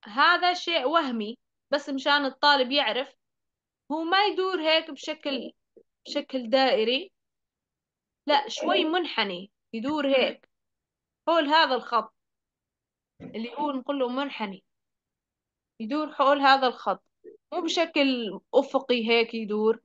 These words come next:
يعني مثلًا يدور حول هاي العصاية مثلًا. إنه لو في عندي، آه، كرة تدور هيك. لا، شوي منحني.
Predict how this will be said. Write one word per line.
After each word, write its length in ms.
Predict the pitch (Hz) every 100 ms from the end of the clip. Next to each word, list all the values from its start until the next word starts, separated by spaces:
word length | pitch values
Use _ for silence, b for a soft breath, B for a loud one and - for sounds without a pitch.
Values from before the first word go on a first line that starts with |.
| _
يعني 160 | 196 208
مثلًا 280 | 220 220 214
يدور 340 | 214 226 220
حول 260 | - 226 226
هاي 240 | 214 220
العصاية 540 | - - 214 220 220 208
مثلًا. 480 | 202 196 202 214 262 -
إنه 180 | 208 214
لو 140 | 214
في 220 | 220 226
عندي، 480 | 214 220 220 220 220 _ _ _ -
آه، 300 | 220 220 214
كرة 440 | - 269 233 - -
تدور 400 | 208 202 226 220
هيك. 320 | 220 233 269
لا، 240 | 277 262 -
شوي 380 | - - 330 330
منحني. 560 | 311 320 247 220 196